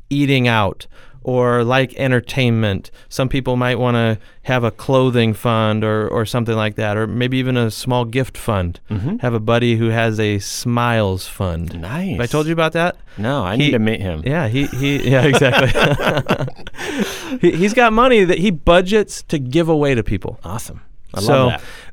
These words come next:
Speaker 1: w-, whatever it is, these categories that are most, um, at risk for just haphazard decisions,
Speaker 2: Yep.
Speaker 1: um, spontaneous, impulsive decisions, manage those using the envelope system.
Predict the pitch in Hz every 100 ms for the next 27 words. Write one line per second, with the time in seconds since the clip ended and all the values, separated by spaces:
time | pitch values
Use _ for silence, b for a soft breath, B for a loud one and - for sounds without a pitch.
0 | - 156 151 185 254 240 190 202 214 151
1 | 139 135 156 151 - 190 233 208 190 175
2 | 165 151 135 151 - 143 139 131 135 147
3 | 180 170 - - b b b - 139 131
4 | 131 - 147 139 - 127 143 143 123 -
5 | - 131 127 127 120 117 b b b -
6 | 135 - - - 151 - 151 143 127 127
7 | 123 113 - 123 - 123 104 95 90 -
8 | - b - 82 - 127 123 120 113 107
9 | - - - 143 139 127 - 143 139 135
10 | 127 - 127 110 139 131 - 120 117 -
11 | 135 117 110 101 - b b 123 147 196
12 | 190 139 139 147 151 135 139 139 131 127
13 | 120 131 175 160 - 117 - 117 113